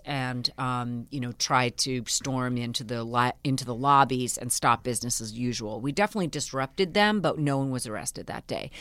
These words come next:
But the thing that's, so it's great to be part of the solution. It's great to be part of the messaging, but, and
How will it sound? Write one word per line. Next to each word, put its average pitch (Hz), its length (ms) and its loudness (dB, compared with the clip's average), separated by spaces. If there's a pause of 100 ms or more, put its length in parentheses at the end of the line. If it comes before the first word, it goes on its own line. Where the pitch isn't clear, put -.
(280)
But 180 240 4 (220)
the 190 100 0
thing 226 240 4
that's, - 380 0
so 208 180 0
it's 196 140 2
great 233 220 6
to 240 60 -2
be 262 120 0
part 214 200 6
of 202 60 0
the 196 80 -2
solution. 156 560 2
It's - 160 -8
great 151 320 -4
to 175 80 -4
be 175 80 0
part 147 400 2
of 135 160 -4
the 143 80 0
messaging, 131 720 -2 (1000)
but, 139 360 2 (100)
and 127 540 -6